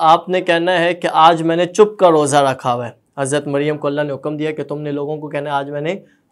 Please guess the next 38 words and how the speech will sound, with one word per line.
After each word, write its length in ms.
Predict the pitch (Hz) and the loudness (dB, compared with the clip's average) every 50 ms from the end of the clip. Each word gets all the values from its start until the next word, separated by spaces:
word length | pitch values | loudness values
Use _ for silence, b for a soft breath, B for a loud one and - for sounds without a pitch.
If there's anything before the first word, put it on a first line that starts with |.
| _ - | _ 2
चुप 200 | 226 233 226 - - | 2 2 2 4 4
का 100 | 202 185 | 6 6
रोज़ा 300 | 170 170 160 147 175 185 | 6 6 6 6 4 4
रखा 240 | 175 165 170 - 185 | 2 2 0 0 -2
हुआ 120 | 214 233 | 0 0
है, 60 | 214 180 | 0 0
मैं, 340 | 165 165 175 190 190 190 190 | 2 2 2 2 2 0 0
अ, 400 | 165 - 160 151 151 151 147 143 | -2 0 0 0 2 0 -2 -2
कलाम 340 | 143 - 160 170 190 202 208 | -2 2 4 6 6 6 4
नहीं 160 | 208 202 196 | 4 2 2
करूँगी।" 440 | 196 156 143 135 131 127 117 117 107 _ _ _ _ _ _ _ _ _ _ _ _ _ _ _ _ _ | 2 0 -4 -4 -4 -8 -10 -12 -14 _ _ _ _ _ _ _ _ _ _ _ _ _ _ _ _ _
अब 160 | - 180 180 175 | 2 2 4 4
जब 160 | 202 190 196 | 2 2 2
कलाम 300 | - 175 180 190 226 247 | 4 6 6 6 6 6
नहीं 140 | 262 277 254 | 4 4 4
करूँगी 400 | 254 220 196 208 202 196 180 175 175 - - _ _ _ _ _ _ _ _ - | 4 6 6 6 4 4 2 0 -4 -6 -16 _ _ _ _ _ _ _ _ -2
तो 320 | 160 156 156 156 156 151 151 | 0 2 4 4 2 2 4
फिर 140 | 208 214 240 | 2 2 4
क्या 140 | - 233 214 | 4 4 4
होगा? 240 | 196 170 143 139 139 135 - _ _ _ _ - | 4 2 0 -2 -6 -6 -8 _ _ _ _ -4
तो 60 | 156 | 0
अल्लाह 200 | 160 170 185 185 | 2 4 4 4
ताला 220 | 180 180 170 165 165 | 4 2 0 0 0
ने 120 | 165 160 | 0 -2
फरमाया 200 | 147 156 170 180 | -4 -4 -4 -4
कि 120 | 175 175 170 | -4 -4 -2
तुम 260 | - 175 175 175 175 - - _ _ _ _ - 165 | 0 0 0 0 -2 -8 -14 _ _ _ _ -8 -6
बच्चे 240 | 151 151 190 180 165 | -6 -4 -2 -2 -2
की 80 | 165 | -2
तरफ 220 | 156 165 165 143 143 | -2 -2 -2 -4 -4
इशारा 300 | 139 - 147 147 165 170 | -6 -4 -2 0 0 0
कर 140 | 170 165 143 | 0 -2 -4
देना, 300 | 139 139 135 147 185 - _ _ _ _ _ _ _ - | -4 -4 -6 -8 -10 -12 _ _ _ _ _ _ _ -8
बाकी 320 | 143 131 135 135 147 143 | -6 -6 -6 -6 -6 -8
काम 220 | 135 139 139 135 139 135 _ _ _ - | -6 -4 -4 -4 -6 -8 _ _ _ -12
हो 140 | 139 123 123 | -8 -8 -8
जाएगा। 300 | 117 123 120 113 113 110 - _ _ _ _ _ _ _ _ _ _ _ _ _ _ _ - - | -6 -6 -8 -8 -8 -10 -12 _ _ _ _ _ _ _ _ _ _ _ _ _ _ _ 2 6
अब 440 | 190 220 202 208 - - - _ | 6 6 4 2 -8 -14 -18 _